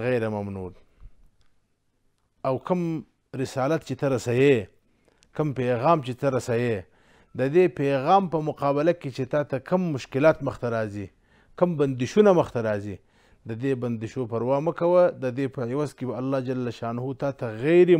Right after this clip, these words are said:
منقطع، غیر مقطوع، مسلسل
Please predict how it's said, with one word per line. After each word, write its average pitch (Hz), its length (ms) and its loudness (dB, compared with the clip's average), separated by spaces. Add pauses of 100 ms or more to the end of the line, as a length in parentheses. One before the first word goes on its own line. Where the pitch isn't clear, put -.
منقطع، 135 580 0 (640)
غیر 180 460 8 (120)
مقطوع، 165 440 4 (680)
مسلسل 147 800 2